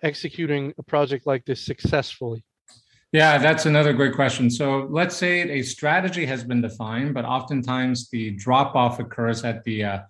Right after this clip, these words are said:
Speaker 2: post-contract implementation end, right? There's still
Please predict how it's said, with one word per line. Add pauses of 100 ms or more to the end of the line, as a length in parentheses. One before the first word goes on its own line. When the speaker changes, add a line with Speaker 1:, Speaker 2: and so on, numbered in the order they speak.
(320)
Speaker 2:
post-contract
implementation
end,
right?
There's
still